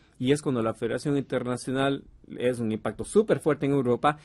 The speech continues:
y toma la decisión de hacer investigaciones. Y ahora hay cuatro deportistas, dos de ellos con dos años,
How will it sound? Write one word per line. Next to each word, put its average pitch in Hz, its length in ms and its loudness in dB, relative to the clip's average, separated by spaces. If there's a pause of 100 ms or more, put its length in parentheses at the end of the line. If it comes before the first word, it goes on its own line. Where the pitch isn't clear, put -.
y 135 80 -4
toma 147 200 4
la 127 100 2
decisión 139 240 0
de 135 60 2
hacer 139 200 0
investigaciones. 123 800 0
Y 123 120 0
ahora 135 380 4
hay 131 300 2 (800)
cuatro 185 420 8
deportistas, 180 800 2 (380)
dos 165 280 6
de 165 120 6
ellos 170 220 2
con 123 360 0
dos 143 220 6
años, 160 400 2